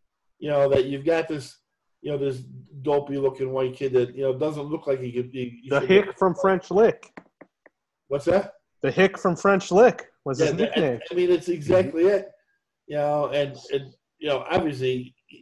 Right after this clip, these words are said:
Speaker 1: as good as how good he was and stuff, at the time it played that way because it, it worked out. You know, it's
Speaker 2: Yeah.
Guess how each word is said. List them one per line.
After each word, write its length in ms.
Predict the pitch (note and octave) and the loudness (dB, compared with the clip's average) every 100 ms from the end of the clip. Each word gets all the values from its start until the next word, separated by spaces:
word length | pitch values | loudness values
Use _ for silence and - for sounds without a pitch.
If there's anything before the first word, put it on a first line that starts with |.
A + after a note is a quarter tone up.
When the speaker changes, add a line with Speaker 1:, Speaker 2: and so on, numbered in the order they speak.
| - C3 | -10 -6
Speaker 1:
as 180 | C3 | -6
good 320 | B2 D#3+ C3 B2+ | -2 -4 0 2
as 220 | B2+ B2+ | 2 0
how 140 | C3 C3 | -2 -2
good 240 | C3 C3 | 0 -2
he 180 | B2+ C3 | -2 -6
was 320 | B2+ D3+ C#3 | -2 -2 -4
and 80 | A#2+ | -10
stuff, 260 | - A#2 - _ _ _ _ | -4 -6 -6 _ _ _ _
at 100 | D#3+ | -4
the 80 | E3+ | -4
time 340 | D#3 G3 G3 F3 | -4 -2 0 0
it 140 | C#3+ _ | -2 _
played 320 | - F3 F3+ D3 | 0 2 2 0
that 200 | C3 B2+ | -2 0
way 140 | C3 | 0
because 260 | B2+ B2+ B2+ | 0 -2 -2
it, 160 | B2+ | 0
it 160 | C3+ C3 | 0 0
worked 360 | C3 B2 - | 0 -2 -2
out. 240 | A#2+ F#2 A#2 | -4 -4 -2
You 100 | B2 | 2
know, 60 | |
it's 320 | B2+ B2 B2 - | 2 0 -6 0
Speaker 2:
Yeah. 280 | C#3+ A#2+ | 0 0